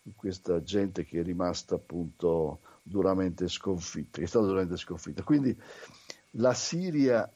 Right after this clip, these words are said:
eh, io la vedo come eh, una, una, in una situazione di grande difficoltà. Facciamo finta, no, che Bashar al-Assad abbia il potere, che sia,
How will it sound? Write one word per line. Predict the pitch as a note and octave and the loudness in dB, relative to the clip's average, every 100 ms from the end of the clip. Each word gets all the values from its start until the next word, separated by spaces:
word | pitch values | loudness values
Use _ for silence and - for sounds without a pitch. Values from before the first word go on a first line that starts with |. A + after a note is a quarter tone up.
| - | -12
eh, | G#2+ F#2+ F#2 - | -6 -6 -6 -4
io | C#3+ C3 | 0 4
la | G#2+ | 4
vedo | C3 D3 A#2+ A2 F#2+ | 2 0 2 2 2
come | - A#2+ A#2+ A#2+ G#2+ G2 F#2 F2 D#2+ _ - - _ C#3+ | -4 0 0 2 0 0 0 -2 -6 _ -20 -20 _ -8
eh, | E2+ E2+ E2 D2+ D2 G1+ G1+ G1+ G#1 G#1+ G#1 A#1 G#1+ | -4 -2 -2 -2 -4 -6 -8 -8 -8 -6 -4 -4 -6
una, | - A2+ F#2+ F#2 E2+ D#2 | 0 4 6 6 6 4
una, | C#2+ D#2 D2+ - | 0 -2 -4 -2
in | G2 | 0
una | G2+ F#2 | 2 2
situazione | - G#2 F#2 - C#3+ A#2 | 0 0 0 2 4 4
di | F2+ | 2
grande | F#2 A#2+ D3 C3+ G#2 F2+ E2+ | 4 4 4 2 0 0 -2
difficoltà. | D#2 D2+ F2 F#2 D#2 D2+ - D2+ C#2 B1+ _ _ _ _ - _ _ _ _ - | -6 -10 -10 -8 -8 -8 -4 -2 -2 -10 _ _ _ _ -20 _ _ _ _ -14
Facciamo | - F#2+ F2+ B2 A2+ | -4 -4 2 4 4
finta, | G2 C#3+ D3 A2 - F#2 | 2 2 2 0 0 -2
no, | F2+ G#2 F2+ D2+ - _ | 0 0 -2 -6 -16 _
che | - F2+ | -6 -4
Bashar | C#2 A2+ - A#2+ | -2 -4 2 2
al-Assad | G#2+ F2 - A2+ F#2+ | 2 0 2 2 4
abbia | F#2 F2 | 0 0
il | F#2+ | -6
potere, | - B2+ B2+ G#2 G#2 A2+ C#3 C#3+ | -2 -2 0 0 2 4 2 2
che | - | -6
sia, | - G#2+ A2+ F#2+ | -10 0 2 2